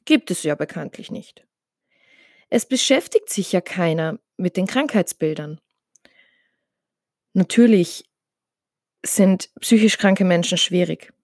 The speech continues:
Aber alles, was wir sagen,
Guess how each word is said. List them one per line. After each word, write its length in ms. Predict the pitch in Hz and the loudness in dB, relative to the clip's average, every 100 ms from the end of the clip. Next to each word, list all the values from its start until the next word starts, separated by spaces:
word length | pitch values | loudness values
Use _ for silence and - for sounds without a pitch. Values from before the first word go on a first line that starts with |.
| _ _ _ _ _ _ _ _ _ _ _ _ _ _ _ _ _ _ - | _ _ _ _ _ _ _ _ _ _ _ _ _ _ _ _ _ _ -2
Aber 260 | 214 226 | 0 2
alles, 280 | - 285 302 | 2 2 2
was 180 | 262 262 | 2 4
wir 120 | 233 | 4
sagen, 580 | - 220 185 185 156 175 | 4 2 2 0 -4 -10